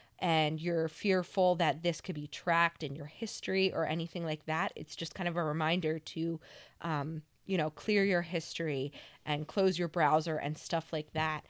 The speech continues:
And then the other thing that going on their website I thought was just so smart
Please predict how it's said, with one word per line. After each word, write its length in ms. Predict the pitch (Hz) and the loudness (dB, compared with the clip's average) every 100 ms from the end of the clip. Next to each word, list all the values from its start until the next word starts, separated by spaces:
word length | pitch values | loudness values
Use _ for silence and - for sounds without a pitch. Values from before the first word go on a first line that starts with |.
| - - _ | -20 -20 _
And 100 | 196 | 0
then 80 | 185 | 2
the 180 | 175 - _ | 0 -4 _
other 320 | 220 277 302 | 4 4 2
thing 480 | 247 - 139 135 160 - | 0 -2 0 -2 -6 -4
that 340 | 170 151 - _ _ - 190 | 0 0 -2 _ _ -16 2
going 280 | 185 180 | 4 4
on 100 | 180 | 2
their 140 | 175 165 | 0 2
website 440 | 160 175 - 160 | 0 0 -2 -2
I 140 | - 165 | 0 -2
thought 240 | - 165 | 0 -2
was 160 | 175 - | -4 -6
just 340 | 165 156 - - _ | -6 -6 -12 -20 _
so 580 | - - 208 196 220 240 | -16 0 6 8 6 2
smart 720 | - - - - 208 190 143 | -6 -12 -6 0 2 4 2